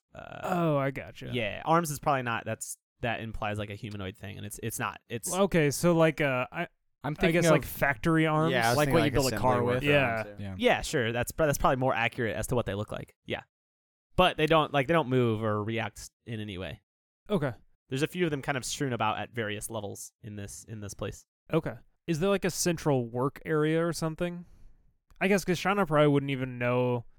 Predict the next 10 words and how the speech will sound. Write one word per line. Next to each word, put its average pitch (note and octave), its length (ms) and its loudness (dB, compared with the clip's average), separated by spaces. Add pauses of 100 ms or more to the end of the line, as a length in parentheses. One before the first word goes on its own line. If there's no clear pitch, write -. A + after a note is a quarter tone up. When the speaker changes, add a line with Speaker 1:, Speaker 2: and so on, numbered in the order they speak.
(140)
Speaker 2:
that A#2 180 -2 (100)
they B2 680 0 (380)
are A#2+ 140 -8
for, B2 420 -2
like, A2 320 -8
assembly G#2+ 760 -12
or - 160 -16
anything A#2+ 320 -16
like - 240 -18
that. - 240 -12